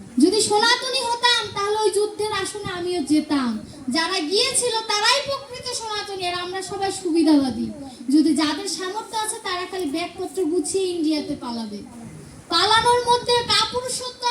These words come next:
আছে, পুরুষত্ব নাই তার মধ্যে, নারীত্বও নাই। যুদ্ধ করে টিকতে হবে, এই জীবনটা হচ্ছে যুদ্ধের।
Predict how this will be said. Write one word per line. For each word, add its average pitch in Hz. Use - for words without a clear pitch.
আছে, 440
পুরুষত্ব 440
নাই 262
তার 247
মধ্যে, 226
নারীত্বও 277
নাই। 220
যুদ্ধ 294
করে 285
টিকতে 285
হবে, 247
এই 269
জীবনটা 320
হচ্ছে 311
যুদ্ধের। 247